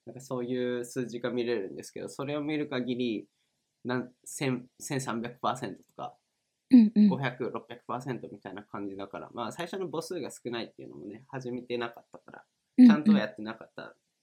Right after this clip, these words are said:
Speaker 1: 定期的にやるようになったからっていうのはあるんですけど、
Speaker 2: うん。
Speaker 1: あの、そうですね。YouTube、頑張ってます。
Speaker 2: <laughs>
Speaker 1: 話。
Speaker 2: いや、ほんと、見てますよ、
Speaker 1: あ、
Speaker 2: 私。
Speaker 1: 本当ですか？ありがとうございます。
Speaker 2: うん、見てるよ。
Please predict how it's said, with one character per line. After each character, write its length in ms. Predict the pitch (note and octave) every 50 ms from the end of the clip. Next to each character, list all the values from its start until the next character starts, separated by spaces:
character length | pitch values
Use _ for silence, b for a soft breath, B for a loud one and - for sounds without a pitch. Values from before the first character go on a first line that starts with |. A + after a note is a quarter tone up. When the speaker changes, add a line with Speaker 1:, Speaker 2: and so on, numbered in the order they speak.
| _ _ -
Speaker 1:
定 140 | D#3 C#3+
期 80 | C#3 -
的 180 | C#3+ C3+ C#3+ C3+
に 120 | C3+ C3
や 100 | C3+ C3
る 80 | C3 C3+
よ 60 | B2+
う 20 |
に 80 | G#2 G2+
な 60 | G#2+
っ 60 | -
た 120 | - - -
か 80 | F2+
ら 100 | F2 -
っ 80 | - _
て 80 | -
い 60 | - G2
う 60 | -
の 80 | G2
は 40 | F#2+
あ 60 | G#2
る 100 | G2+ E2
ん 80 | D#2+ C#2
で 80 | G1+ -
す 80 | -
け 140 | - - -
ど、 160 | - - - _ _ _ _ _ _ _ _ _ _ _ _ _ _ -
Speaker 2:
う 60 | -
ん。 20 | G#2
Speaker 1:
あ 80 | A2+
の、 460 | A2+ A2 A2 G#2+ G#2 G2+ G#2 - -
そ 160 | - - B2+ G2+
う 20 |
で 80 | E2 D2+
す 140 | - G2
ね。 240 | G2+ G2+ G2 - _ _ _ _ _ _ _ _ _ _ _ _ _ _ _ _
YouTube、 540 | - B2 A#2+ - A#2 G#2+ F#2+ E2+ E2 C2+ - - _ _ _ _ _ _ -
頑 140 | A#2 A2 G#2+
張 60 | G#2+
っ 60 | G#2+
て 60 | - A2+
ま 160 | A2+ A#2+ C3
す。 260 | - - - - _ _ _ _
Speaker 2:
<laughs> 160 | _ _ -
Speaker 1:
話。 640 | D4+ D#4 D#4+ E4 E4 E4 D#4 E4 D#4 C#4+ - - B B B B B B B B B B B -
Speaker 2:
い 60 | B3
や、 240 | B3 B3 A#3 G#3 G#3 - -
ほ 220 | - A3 G3+ A#3 A#3
ん 60 | G#3+
と、 340 | - A#3+ A3+ G3+ - - _ _ _ _ -
見 180 | A3+ A#3 A3+
て 120 | - A#3+ G#3
ま 200 | G3 F#3+ F#3 F3+
す 120 | - -
よ、 220 | F3+ E3+ F3 F3 - _
Speaker 1:
あ、 100 | - -
Speaker 2:
私。 240 | - F#3+ B2 B2 -
Speaker 1:
本 120 | F#3 F3+
当 40 | -
で 60 | C3
す 120 | - -
か？ 200 | - - - - -
あ 20 | -
り 80 | A2 A#2
が 80 | B2
と 60 | - G#3+
う 20 |
ご 60 | G#3+
ざ 60 | G#3+ G#3
い 20 |
ま 20 |
す。 60 | G3+ G3
Speaker 2:
う 80 | F#3+
ん、 60 | F#3 G3+
見 80 | G#3+
て 180 | - - G#3+ F#3+
る 100 | F3+ F3+
よ。 200 | E3+ E3+ F3+